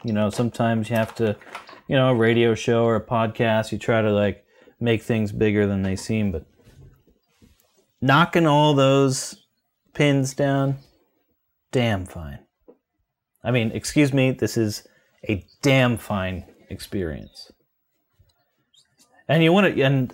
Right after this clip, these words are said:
the thing is, you turn around, right? You're so, like,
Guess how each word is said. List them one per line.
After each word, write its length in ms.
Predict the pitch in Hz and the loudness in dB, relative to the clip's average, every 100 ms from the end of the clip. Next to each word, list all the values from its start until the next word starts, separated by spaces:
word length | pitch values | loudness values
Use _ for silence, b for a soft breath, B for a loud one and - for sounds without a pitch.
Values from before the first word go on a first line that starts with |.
| - | -2
the 80 | 143 | 0
thing 200 | 196 180 | 2 2
is, 120 | 135 | 2
you 120 | 123 | 0
turn 340 | - - 175 170 | 0 0 2 4
around, 600 | 113 127 123 95 87 - | 2 2 2 0 -4 -8
right? 220 | - 127 | -2 0
You're 120 | 110 113 | 0 -2
so, 400 | - 196 185 180 | -2 0 2 2
like, 380 | 127 107 - | 2 0 -4